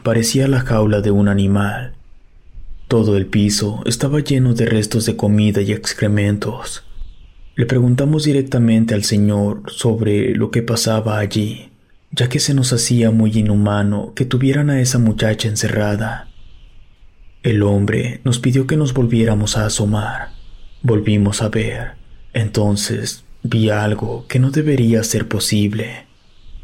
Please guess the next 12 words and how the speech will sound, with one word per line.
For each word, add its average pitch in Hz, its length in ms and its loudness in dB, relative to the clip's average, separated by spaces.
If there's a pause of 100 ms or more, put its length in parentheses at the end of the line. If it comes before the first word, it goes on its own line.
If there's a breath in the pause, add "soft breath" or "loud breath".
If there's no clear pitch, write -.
(540)
La 107 140 0
muchacha 104 920 -2
ya 117 200 0
no 104 160 2
estaba. 107 720 -4 (340)
En 113 120 2
su 113 160 0
lugar 101 580 -2 (240 soft breath)
estaba 127 300 0
un 151 140 2
animal 120 400 2
parecido 104 840 0